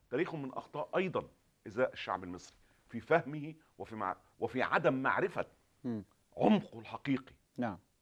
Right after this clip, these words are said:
Speaker 2: مجلس الشعب استحوذ عليه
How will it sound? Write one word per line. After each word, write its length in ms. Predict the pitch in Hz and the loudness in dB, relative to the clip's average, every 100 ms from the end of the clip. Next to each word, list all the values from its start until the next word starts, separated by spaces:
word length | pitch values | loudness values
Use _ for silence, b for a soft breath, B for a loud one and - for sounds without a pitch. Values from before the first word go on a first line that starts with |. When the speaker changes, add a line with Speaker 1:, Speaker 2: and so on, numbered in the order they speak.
| _ _ _ b b b _ | _ _ _ b b b _
Speaker 2:
مجلس 340 | 147 190 180 - | 2 4 2 0
الشعب 400 | - 170 185 175 _ _ _ _ _ _ - | 0 4 6 4 _ _ _ _ _ _ -20
استحوذ 420 | - 165 165 127 | 2 2 4 2
عليه 340 | 120 123 151 | 2 2 2